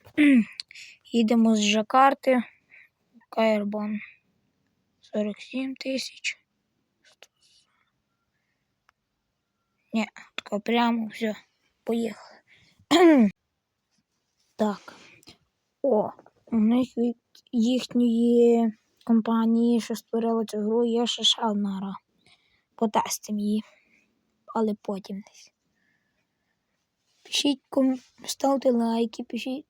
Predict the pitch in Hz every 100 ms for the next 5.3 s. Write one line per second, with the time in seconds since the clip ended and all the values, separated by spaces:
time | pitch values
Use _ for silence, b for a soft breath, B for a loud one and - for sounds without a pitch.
0 | _ - 226 - 269 269 247 - 247 240
1 | 233 226 220 208 214 226 254 _ _ _
2 | _ _ _ _ _ - _ _ _ _
3 | _ _ _ _ 233 233 - - - _
4 | 277 233 247 254 - 277 285 294 254 240
5 | 254 262